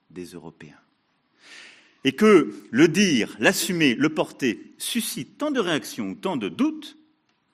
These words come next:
me surprend moi-même. Oui,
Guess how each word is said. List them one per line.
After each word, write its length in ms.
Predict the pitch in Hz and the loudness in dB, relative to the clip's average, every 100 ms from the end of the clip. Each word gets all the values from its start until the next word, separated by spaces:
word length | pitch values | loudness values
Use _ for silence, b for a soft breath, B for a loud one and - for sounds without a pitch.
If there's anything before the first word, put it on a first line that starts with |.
| _ _ _ _ _ _ _ _ _ _ _ _ _ _ _ _ _ _ _ | _ _ _ _ _ _ _ _ _ _ _ _ _ _ _ _ _ _ _
me 80 | 101 | -20
surprend 340 | 98 123 _ 131 | -20 -20 _ -16
moi-même. 220 | 87 - - _ _ _ _ _ _ _ _ _ _ _ _ _ _ _ - - _ - | -16 -18 -20 _ _ _ _ _ _ _ _ _ _ _ _ _ _ _ -20 -20 _ -8
Oui, 380 | 98 95 - | -2 -2 -4